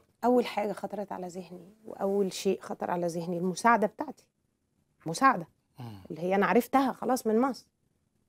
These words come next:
Speaker 1: يد الله. بس أنا ما روحتش لله عشان يساعد. أنا روحت لله عشان أقول له: "مش عايزة أعرفك تاني. خلاص."
Speaker 2: مم.
Speaker 1: قلت للرب كده بالنص. أنا كنت بتباهى بين الناس وبقول لهم إن أنا الخروف المحمول على كتافك.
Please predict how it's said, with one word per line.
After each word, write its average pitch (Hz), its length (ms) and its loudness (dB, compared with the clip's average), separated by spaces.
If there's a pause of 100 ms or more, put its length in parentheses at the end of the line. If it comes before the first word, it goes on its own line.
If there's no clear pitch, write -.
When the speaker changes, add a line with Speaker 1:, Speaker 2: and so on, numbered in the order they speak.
Speaker 1:
يد 196 180 4
الله. 170 300 2 (680)
بس - 120 -4
أنا 208 100 0
ما 202 80 4
روحتش - 400 0
لله 202 200 2
عشان 185 320 0
يساعد. 170 460 -8 (480)
أنا 170 80 0
روحت 190 240 -2
لله 180 200 2
عشان 180 260 0
أقول 185 160 -4
له: 185 60 -4
"مش 175 160 -10
عايزة 160 180 -6
أعرفك - 380 -16
تاني. 170 140 -16 (760)
خلاص." 117 260 -10
Speaker 2:
مم. 110 160 -16 (1040)
Speaker 1:
قلت 202 160 0
للرب 208 320 2
كده 220 220 2
بالنص. 202 600 -2 (720)
أنا 240 160 8
كنت 233 320 0
بتباهى 196 580 -2
بين 202 200 2
الناس 202 500 -2
وبقول 202 320 -2
لهم 196 260 0
إن 196 140 -2
أنا 220 140 0
الخروف - 460 -6
المحمول 190 560 0
على 175 160 -4
كتافك. - 280 -14